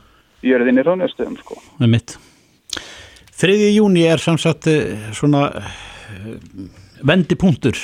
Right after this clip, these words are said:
Speaker 2: eða sem að á þeim degi ákvarðast framhaldið, má
Speaker 1: Já,
Speaker 2: segja.
Speaker 1: eins og það lí-, eins og það lítur út fyrir mér núna, þannig að ég, ég myndi segja, já,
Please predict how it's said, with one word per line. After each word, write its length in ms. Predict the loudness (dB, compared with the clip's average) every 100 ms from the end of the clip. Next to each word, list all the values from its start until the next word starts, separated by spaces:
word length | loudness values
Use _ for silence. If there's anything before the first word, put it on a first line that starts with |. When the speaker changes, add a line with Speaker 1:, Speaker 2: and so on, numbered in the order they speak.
| -8
Speaker 2:
eða 320 | -2 0 2 0 -4 -10
sem 260 | -8 0 2
að 160 | 2 -2
á 560 | -8 -12 -16 -8 -4
þeim 220 | 0 0 2
degi 240 | 2 2
ákvarðast 760 | 2 2 0 0 0 -2 -8 -20 _ _ _ _ _ _ -2
framhaldið, 440 | 2 2 0 -6 -14 -20 _
má 180 | 0 0
Speaker 1:
Já, 80 | 2
Speaker 2:
segja. 180 | 0
Speaker 1:
eins 120 | 0 -4
og 120 | -6
það 100 | -2
lí-, 140 | -2 0
eins 200 | -2 0
og 80 |
það 100 | 0
lítur 220 | 0 2 0
út 100 | 2
fyrir 140 | 2
mér 160 | 4 4
núna, 240 | 2 0
þannig 240 | 0 0
að 80 | 2
ég, 200 | 2 2
ég 120 | 2
myndi 160 | 2 0
segja, 320 | 0 0
já, 40 | 0